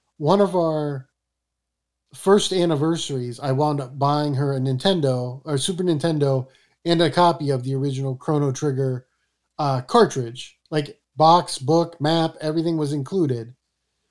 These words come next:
um, just so that she could sit and play it. That was before they did the, uh,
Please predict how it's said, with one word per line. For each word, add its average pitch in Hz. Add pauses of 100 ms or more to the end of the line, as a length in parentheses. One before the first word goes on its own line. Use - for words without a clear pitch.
(160)
um, 139
just 165
so 180
that 156
she 165
could 147
sit 175
and 131
play 160
it. 123
That 170
was 160
before 151
they 151
did 139
the, 131
uh, 113